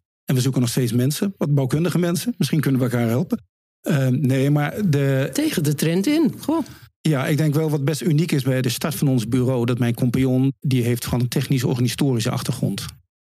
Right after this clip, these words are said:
Speaker 1: Dus we zien het ook echt als een ambacht. Het begint met ontwerpen, maar we willen ook echt bouwen. We zijn ook in die zin ook echt een bouwend bureau. We doen het ook niet zelf. Maar ik denk van onze bureausamenstelling is twee derde heeft een technische achtergrond en een derde een creatieve achtergrond.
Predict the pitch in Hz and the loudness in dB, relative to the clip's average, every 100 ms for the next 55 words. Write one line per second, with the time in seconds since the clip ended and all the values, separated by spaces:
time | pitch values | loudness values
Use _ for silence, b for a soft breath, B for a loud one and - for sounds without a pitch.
0 | _ - 107 123 139 143 160 131 131 120 | _ -4 0 0 0 0 0 -2 0 0
1 | 135 139 151 156 - 135 127 143 143 127 | 2 0 0 -6 -6 -2 0 0 0 0
2 | 117 113 123 147 196 175 - - 120 117 | 0 0 0 -2 -2 -4 -4 -2 0 0
3 | 127 123 123 120 120 123 104 104 120 113 | 0 0 -2 -2 -2 -2 -2 -2 0 2
4 | 117 123 120 113 123 - 117 120 127 120 | 2 2 0 -2 -2 -2 0 0 0 0
5 | 113 131 135 127 127 113 117 123 110 113 | 0 0 0 0 0 0 0 0 0 -2
6 | 175 - - _ _ - 120 131 120 131 | -2 -6 -12 _ _ -4 0 0 0 0
7 | 117 117 123 135 127 131 120 113 - 120 | 0 0 0 0 0 0 0 0 0 0
8 | 113 98 - 151 127 117 107 101 131 117 | 0 -2 -2 0 0 0 -2 -2 -2 0
9 | 120 - 131 131 117 123 - 123 107 123 | -2 -2 -2 -2 -2 -4 -2 -2 0 0
10 | 127 123 113 107 123 120 110 117 117 107 | 0 2 0 0 0 0 -2 -2 -2 0
11 | 147 143 185 - 143 127 147 | 0 0 -2 -2 -2 0 -2